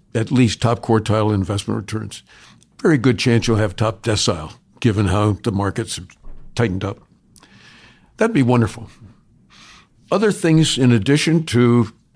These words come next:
top decile, yes, other things that really matter. What would that be? Well, lower taxes if you're talking about personal account. That'd be nice. What else? Actually, lower interest,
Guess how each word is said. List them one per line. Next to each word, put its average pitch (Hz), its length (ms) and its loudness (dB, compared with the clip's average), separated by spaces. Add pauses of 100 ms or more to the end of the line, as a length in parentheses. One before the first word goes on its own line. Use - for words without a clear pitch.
(200)
top 117 220 -2
decile, 139 500 0 (160)
yes, 113 440 0 (260)
other 113 180 0
things 127 280 0
that 127 100 0
really 113 220 2
matter. 110 340 -2 (640)
What 120 160 0
would 120 100 2
that 175 220 0
be? - 220 -10 (260)
Well, 117 320 -6
lower 123 240 2
taxes 127 480 0
if 110 160 -4
you're 117 120 0
talking 113 300 0
about 104 240 -2
personal 107 380 -4
account. 110 320 -14 (1500)
That'd 135 160 -2
be 135 100 4
nice. 107 520 -6 (100)
What 131 320 -4
else? - 400 -6 (580)
Actually, 185 400 -2
lower 143 380 2
interest, - 720 -6